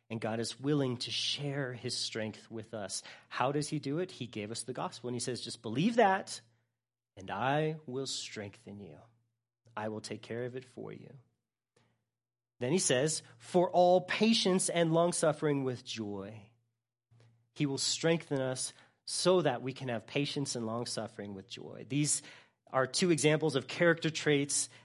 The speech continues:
that need strengthened inside us. Who needs more patience? <laughs> That was a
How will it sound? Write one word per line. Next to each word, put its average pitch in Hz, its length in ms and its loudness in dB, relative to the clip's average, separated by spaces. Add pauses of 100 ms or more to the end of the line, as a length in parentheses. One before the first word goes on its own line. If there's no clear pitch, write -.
(140)
that 127 220 0
need 151 320 2
strengthened 160 760 2
inside 131 600 0
us. 117 200 -2
Who 180 160 4
needs 156 260 4
more 143 160 2
patience? 139 760 0 (1700)
<laughs> - 0 -
That - 1300 4
was 131 140 -2
a 107 60 -4